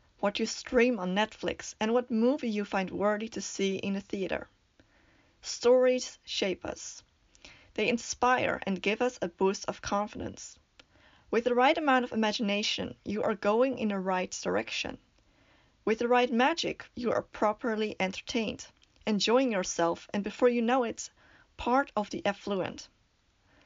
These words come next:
When you don't, you stay stuck, and you are not getting what you deserve. Instead,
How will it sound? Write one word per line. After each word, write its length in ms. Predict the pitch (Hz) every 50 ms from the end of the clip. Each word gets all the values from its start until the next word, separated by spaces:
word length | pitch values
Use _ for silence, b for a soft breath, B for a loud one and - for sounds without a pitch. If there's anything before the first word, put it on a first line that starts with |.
| b b b b b b
When 160 | - 214 240
you 100 | 262 269
don't, 480 | 220 - 269 262 233 220 220 220 - - -
you 100 | - 220
stay 240 | 214 - - 214 196
stuck, 560 | 208 - - - - 214 - - - - - - _ _
and 160 | - 214 214 214
you 140 | 214 - -
are 160 | - 220 220
not 300 | 220 220 233 262 262 -
getting 300 | - 233 214 208 208 208
what 180 | 202 196 190 -
you 80 | 196 190
deserve. 580 | - - - - 220 196 - - - - - - _ _ b b b b b b b -
Instead, 600 | 202 202 196 - - - 254 254 254 254 254